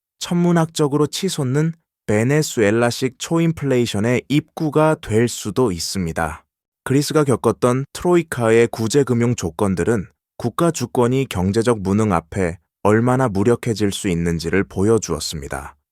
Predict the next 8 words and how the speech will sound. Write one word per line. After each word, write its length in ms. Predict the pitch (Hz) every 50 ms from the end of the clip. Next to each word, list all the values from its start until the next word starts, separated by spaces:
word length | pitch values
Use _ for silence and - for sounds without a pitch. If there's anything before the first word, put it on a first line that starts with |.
| _ _ _ _ _ _ _ _ -
공무원 500 | - 120 123 131 139 147 151 151 143 110
연금이 380 | 95 101 110 95 110 110 113
삭감되고 880 | 110 - 131 - - 135 123 120 101 87 80 80 - 104 90 82 - _ _ _ -
국공유 500 | - 117 - - 139 139 139 143 139 127
자산이 580 | - 92 87 92 104 101 98 110 113 117 123 - _ _ _ - -
헐값에 520 | 175 170 165 - 165 151 - - - 135 135
팔려나가는 680 | - - 165 160 156 156 135 107 90 85 87 85 85 90 87
풍경은 560 | - - 110 98 95 80 85 95 85 71